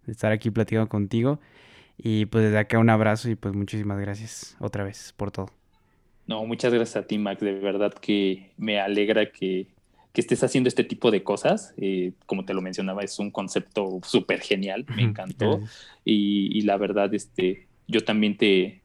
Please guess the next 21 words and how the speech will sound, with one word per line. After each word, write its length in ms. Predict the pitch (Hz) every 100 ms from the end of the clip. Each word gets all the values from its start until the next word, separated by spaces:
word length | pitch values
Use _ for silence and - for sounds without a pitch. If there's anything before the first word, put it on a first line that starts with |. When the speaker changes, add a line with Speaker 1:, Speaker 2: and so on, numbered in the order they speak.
| _
Speaker 2:
te 100 | 104
guardo 300 | 101 104 107
en 120 | 104
mi, 220 | 98 92 -
en 140 | 101
mi 80 | 101
memoria 360 | 98 98 104 107
como 200 | 107 104
alguien 240 | 104 107
súper 240 | 101 98 92
inteligente 520 | 98 95 95 107 123
y 40 |
Speaker 1:
Ujú. 60 | 113
Speaker 2:
estructurado. 1000 | - - 123 110 107 98 98 107 160 113
Ya 160 | 110 104
ves 120 | 95
que 120 | -
te 80 | 107
lo 60 | 95
Speaker 1:
Ujú. 80 |
Speaker 2:
mencionaba. 680 | 98 92 101 95 95 127 202